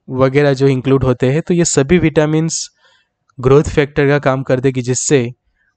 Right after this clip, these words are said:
माइक्रोब्स अलग-अलग उनकी ग्रोथ कर सकती है by utilizing these vitamins in their metabolic process। The most natural carbon and nitrogen source also contain at least some of the required vitamins as a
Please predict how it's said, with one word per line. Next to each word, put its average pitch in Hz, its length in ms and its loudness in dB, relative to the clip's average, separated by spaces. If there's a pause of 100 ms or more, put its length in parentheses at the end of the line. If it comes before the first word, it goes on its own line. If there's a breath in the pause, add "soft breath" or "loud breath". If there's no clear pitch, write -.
(120)
माइक्रोब्स 127 720 -2 (120)
अलग-अलग 143 440 0
उनकी 135 300 -2
ग्रोथ 127 280 0
कर 139 260 -4
सकती 127 360 -6
है 143 140 -2
by 123 260 0
utilizing 123 640 -2
these 190 220 0 (560)
vitamins 151 640 0
in 127 140 -4
their 123 240 0 (600)
metabolic 123 680 0 (420)
process। 113 640 0 (640 soft breath)
The 127 80 0 (100)
most 202 200 4
natural 160 520 0 (100)
carbon 123 300 0
and 147 240 0
nitrogen 160 440 2 (140)
source 139 200 4 (120)
also 131 380 0
contain 139 400 0
at 131 200 -4
least 135 360 0 (480 soft breath)
some 165 380 0
of 156 140 0
the 139 180 2
required 127 440 0
vitamins 123 540 0
as 113 200 0
a 175 200 4